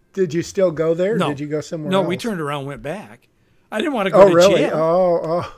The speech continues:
Speaker 2: I was, I had one foot in jail over there. You know, I got my hippie buddy there with me,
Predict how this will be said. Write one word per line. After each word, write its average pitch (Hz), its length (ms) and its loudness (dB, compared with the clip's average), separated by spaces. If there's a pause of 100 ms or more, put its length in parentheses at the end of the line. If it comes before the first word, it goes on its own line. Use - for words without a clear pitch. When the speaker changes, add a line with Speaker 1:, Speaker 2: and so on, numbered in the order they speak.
(220)
Speaker 2:
I 240 80 -4
was, 294 140 -4
I 247 120 -8
had 247 160 -4
one 196 200 -4
foot 269 240 -12
in 185 80 -12
jail 254 360 -4
over 147 240 -4
there. 123 220 -14
You 147 140 -12
know, 165 140 -8
I 196 60 -6
got 185 200 -8
my 160 100 -10
hippie 190 320 -8 (440)
buddy 233 300 -4
there 139 220 -8
with 135 220 -14
me, 175 240 -14